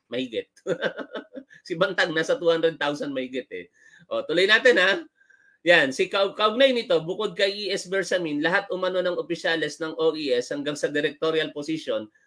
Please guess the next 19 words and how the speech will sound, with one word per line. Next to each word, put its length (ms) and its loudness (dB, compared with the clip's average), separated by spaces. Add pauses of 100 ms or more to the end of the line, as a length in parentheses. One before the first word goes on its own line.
(140)
ay 160 2
pinag-resign 560 0
na 160 0
rin 320 -4
ng 160 -2
Malacanang. 640 0 (480)
Isang 320 -2
meeting 320 -4
ang 160 -2
itinakda 560 -2
ngayong 240 4
Lunes. 640 0
Ngek! 800 2 (800)
<laughs> 800 -6
Walang 320 4
nangyari. 800 8 (400)
Martes 560 4
na 80 -6
ngayon. 560 8